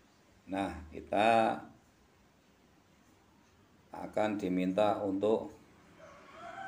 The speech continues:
memasukkan username dan password. Eh,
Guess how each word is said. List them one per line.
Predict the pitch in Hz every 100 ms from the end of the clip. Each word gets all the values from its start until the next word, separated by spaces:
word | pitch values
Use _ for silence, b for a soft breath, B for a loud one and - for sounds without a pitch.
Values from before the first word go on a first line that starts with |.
| -
memasukkan | 95 98 95 101 113 110
username | 101 101 98 107 113 104
dan | 95 104 104 104
password. | 95 92 90 - 92 95 87 - - - - - - - _ _ - - b b b b - _ - _ -
Eh, | - 95 92 92 87 80